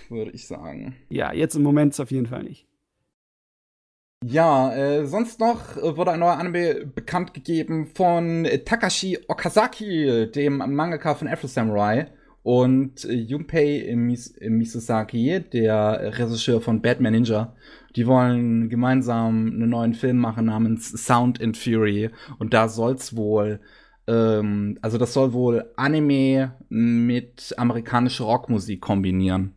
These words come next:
Speaker 1: Und ich hab sowas von Bock. <laughs>
Speaker 2: Oh ja, das ist lange her, seitdem ich sowas gesehen habe. Da freue ich mich drauf.
Speaker 1: Ja, also das, das Setting und plus Takashi Okazaki, ich liebe den Typen einfach abgöttisch. Ähm, die Pair.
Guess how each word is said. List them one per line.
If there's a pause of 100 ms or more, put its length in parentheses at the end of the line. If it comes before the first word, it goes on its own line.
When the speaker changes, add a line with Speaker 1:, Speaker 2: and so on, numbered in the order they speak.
(680)
Speaker 1:
Und
ich
hab
sowas
von
Bock.
<laughs>
Speaker 2:
Oh (140)
ja,
das
ist
lange
her,
seitdem
ich
sowas
gesehen
habe.
Da
freue
ich
mich
drauf. (800)
Speaker 1:
Ja, (140)
also (220)
das,
das
Setting (160)
und (340)
plus (160)
Takashi
Okazaki,
ich
liebe
den
Typen
einfach
abgöttisch. (800)
Ähm, (200)
die
Pair.